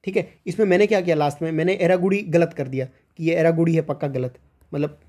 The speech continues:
ये क्वेश्चन literally ये सही हो गया था, but ये डिफरेंट वे से सही हुआ। मैंने क्या सोचा कि एरागुड़ी है, गुड़ी मतलब क्या पता कुछ कर्नाटका साइड हो, तो मैंने कर्नाटका ये लगा लिया गलत और ये भी गलत लगा लिया और कलसी ला-, लगा लिया सही कि कलसी कर्नाटका में definitely। तो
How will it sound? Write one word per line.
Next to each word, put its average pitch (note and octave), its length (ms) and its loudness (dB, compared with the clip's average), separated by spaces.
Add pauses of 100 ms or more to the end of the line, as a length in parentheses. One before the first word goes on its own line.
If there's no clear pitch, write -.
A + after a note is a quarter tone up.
(320)
ये D#3 180 0
क्वेश्चन E3 240 0
literally E3 340 0
ये E3+ 320 2
सही F#3 200 -2
हो F3 160 4
गया D#3+ 140 2
था, G3 80 0
but F#3+ 180 -2
ये G3+ 140 -2
डिफरेंट G3 380 0
वे D#3 140 0
से C#3 80 -4
सही C3 160 -4
हुआ। B2+ 200 -4 (360)
मैंने G3+ 160 4
क्या G#3+ 120 2
सोचा F3 240 -2
कि F#3+ 180 -2
एरागुड़ी F3+ 460 2
है, F#3 160 2
गुड़ी F3+ 200 0
मतलब F#3 380 -2
क्या F3 140 0
पता E3+ 200 -4
कुछ F3 200 -6 (320)
कर्नाटका D#3 400 0
साइड C3 280 -4
हो, B2+ 120 -6 (300)
तो E3+ 60 -4
मैंने F#3 160 2
कर्नाटका F#3 540 0
ये F3+ 180 2
लगा F#3 200 4
लिया G3 160 2
गलत E3+ 340 0 (880)
और D#3 180 0
ये E3+ 160 4
भी G#3 100 0
गलत G3+ 180 2
लगा G3 200 -2
लिया A3+ 160 2
और A3 120 -4
कलसी G3 260 -2
ला-, E3 340 0
लगा D3+ 180 0
लिया F3 140 0
सही D3+ 260 -4 (240)
कि F3 100 -6
कलसी E3+ 320 0
कर्नाटका C#3 460 -4
में C3 180 -4
definitely। C3+ 460 -4 (360)
तो F3+ 240 -6